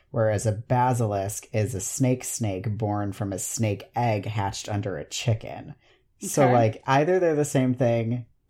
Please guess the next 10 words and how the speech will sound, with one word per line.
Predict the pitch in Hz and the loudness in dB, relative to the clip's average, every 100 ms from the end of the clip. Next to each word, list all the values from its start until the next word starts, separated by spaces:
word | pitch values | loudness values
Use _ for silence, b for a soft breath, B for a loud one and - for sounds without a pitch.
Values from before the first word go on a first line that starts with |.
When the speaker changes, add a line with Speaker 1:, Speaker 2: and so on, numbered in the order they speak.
| _ _ | _ _
Speaker 1:
or | 135 131 110 98 104 135 143 _ _ _ _ 131 | 4 6 6 4 0 -2 -6 _ _ _ _ 0
they're | 123 120 | 4 4
sort | - 139 | 4 2
of, | 135 123 | 2 2
like, | 107 98 - - _ _ _ _ _ | 0 0 -4 -16 _ _ _ _ _
the | 135 120 | -2 0
opposites | 107 101 131 - 165 - | -2 -4 -4 -4 -8 -8
of | 160 170 | -8 -8
one | 165 | -10
another, | 165 170 170 185 214 | -10 -12 -10 -10 -12